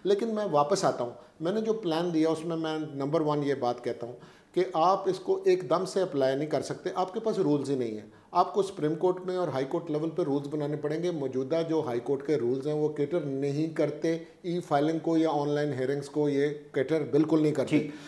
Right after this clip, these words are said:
Speaker 1: एक आपको software बनाना पड़ेगा और पोर्टल बनाना पड़ेगा। और मेरे ये सजेशन है कि आपको smart card मिले, आप उसके अंदर enter हो सके, बिल्कुल जैसे मुझे सीसी नंबर मिलता है हाई कोर्ट से।
Speaker 2: ठीक, ठीक।
Speaker 1: और every Tom, Dick and Harry cannot be allowed into a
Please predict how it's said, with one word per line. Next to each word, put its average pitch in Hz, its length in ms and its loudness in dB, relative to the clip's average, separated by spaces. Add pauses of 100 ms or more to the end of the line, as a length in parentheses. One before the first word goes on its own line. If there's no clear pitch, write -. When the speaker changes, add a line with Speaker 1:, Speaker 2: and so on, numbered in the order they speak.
(200)
Speaker 1:
एक 247 220 8
आपको 254 260 4
software 180 460 0
बनाना 175 300 0
पड़ेगा 202 320 0
और 214 80 -2
पोर्टल 160 420 2
बनाना 156 300 -2
पड़ेगा। 160 400 0 (560)
और 196 100 6
मेरे 190 320 6
ये 285 160 4
सजेशन 147 400 2
है 160 160 -4
कि 202 100 -4
आपको 180 300 2
smart 165 420 2
card 202 320 6
मिले, 135 240 0 (220)
आप 160 320 0
उसके 208 200 -6
अंदर 202 200 -2 (100)
enter 156 220 0
हो 190 120 6
सके, 214 260 -2
बिल्कुल 202 320 0
जैसे 202 280 0
मुझे 226 200 -8
सीसी 226 380 -8
नंबर 190 300 0
मिलता 143 280 0
है 143 80 -4
हाई 131 140 0
कोर्ट 139 260 0
से। - 140 -4
Speaker 2:
ठीक, 185 180 4 (200)
ठीक। 170 100 4
Speaker 1:
और 233 100 8
every 220 440 2
Tom, 233 240 2
Dick 208 200 0
and 180 140 0
Harry 214 220 0
cannot 214 360 0
be 196 100 6
allowed 190 240 4
into 240 200 -4
a 247 160 -2